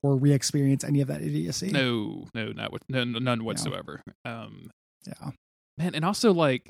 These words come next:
Speaker 2: you're attacking Apocalypse, and you left behind a, a fucking dinosaur with a gun. What are you doing?
Speaker 1: <laughs>
Speaker 2: Just real,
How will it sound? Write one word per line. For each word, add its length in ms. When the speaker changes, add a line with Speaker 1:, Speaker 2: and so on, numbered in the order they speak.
Speaker 2:
you're 120
attacking 360
Apocalypse, 680
and 120
you 140
left 220
behind 420
a, 80
a 60
fucking 360
dinosaur 580
with 160
a 60
gun. 420
What 120
are 40
you 420
doing? 260
Speaker 1:
<laughs> 600
Speaker 2:
Just 180
real, 240